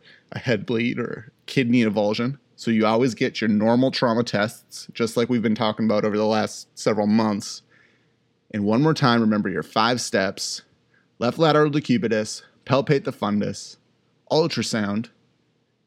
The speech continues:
type and screen to see if you need to give RhoGAM,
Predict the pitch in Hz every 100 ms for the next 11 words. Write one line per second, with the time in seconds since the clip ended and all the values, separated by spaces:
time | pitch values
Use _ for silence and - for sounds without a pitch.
0 | _ - 131 165 151 - 135 120 120 117
1 | - 127 117 117 110 104 113 110 101 123
2 | 131 123 110 104 117